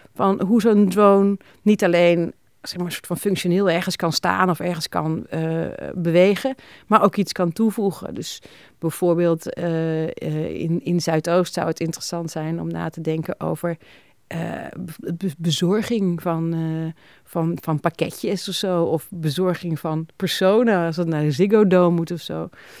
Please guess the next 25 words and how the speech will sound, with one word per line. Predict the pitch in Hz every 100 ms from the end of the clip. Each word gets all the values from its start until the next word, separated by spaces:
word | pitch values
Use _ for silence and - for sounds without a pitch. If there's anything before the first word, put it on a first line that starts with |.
| - -
En, | 180 180 -
ehm, | 170 170 165 170 -
in | 165 175
het | 156
westelijke | 175 - 175
havengebied | 165 185 208 190 170 175 - - - -
heb, | - 170 -
zou | 170 165
je |
kunnen | 170 170
nadenken | 165 165 170 170 180
over | 165 165
wat | 170 -
voor | 175
logistieke | 165 180 170 156 170 - 233 285 240
mogelijkheden | 214 202 190 208 190 185 185
zijn | - 170 170
er, | 170 165 165 - 165
eh, | 165 - _ - _
voor, | - 165
eh, | 160 175 156 165
surveillance | - - 165 - 160 156 160 175 -
of | 98
voor, | - - 170 165 -
eh, | -